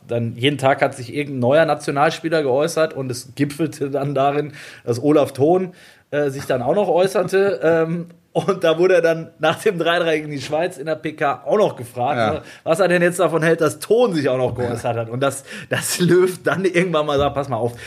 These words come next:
Speaker 1: was jetzt der Thon da auch noch gesagt, ist mir, ist mir ehrlich total Latte.
Speaker 2: Ja.
Speaker 1: So, und das kann ich dann auch menschlich ein Stück weit nachvollziehen, oder? Also, das würden wir doch auch machen.
Speaker 2: Ja.
Speaker 1: Wenn du jeden Tag von <laughs> irgendeinem neuen Nationalspieler,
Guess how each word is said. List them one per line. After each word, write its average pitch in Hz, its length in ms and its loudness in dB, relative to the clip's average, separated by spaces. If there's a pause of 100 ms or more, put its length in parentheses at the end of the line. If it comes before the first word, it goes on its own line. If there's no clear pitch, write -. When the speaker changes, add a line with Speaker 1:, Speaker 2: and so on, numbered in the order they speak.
(140)
Speaker 1:
was 139 200 -2
jetzt 139 180 -6
der 127 120 2
Thon 170 300 4
da 143 140 4
auch 135 100 2
noch 151 160 4
gesagt, 120 260 0
ist 123 140 -6
mir, 131 140 0 (160)
ist - 100 -10
mir 131 140 -4
ehrlich 120 180 -2
total 127 640 0
Latte. 95 240 -6
Speaker 2:
Ja. 92 180 -2 (400)
Speaker 1:
So, 120 160 -2
und 120 120 0
das 117 160 0
kann 147 180 0
ich 156 120 -4
dann 127 160 0
auch 110 160 -6
menschlich 123 400 2
ein 117 80 0
Stück - 240 -4
weit 113 160 -2
nachvollziehen, - 580 -4
oder? 143 240 2
Also, 104 240 -6
das 101 320 -6
würden 120 240 4
wir 120 100 6
doch 107 160 -2
auch - 200 -8
machen. 95 240 -8 (120)
Speaker 2:
Ja. 131 200 -2
Speaker 1:
Wenn 117 120 -2
du 117 60 2
jeden 120 320 2
Tag 120 400 0
von 123 280 -2
<laughs> - 20 -16
irgendeinem 139 360 -4
neuen 147 280 4
Nationalspieler, 131 1120 -2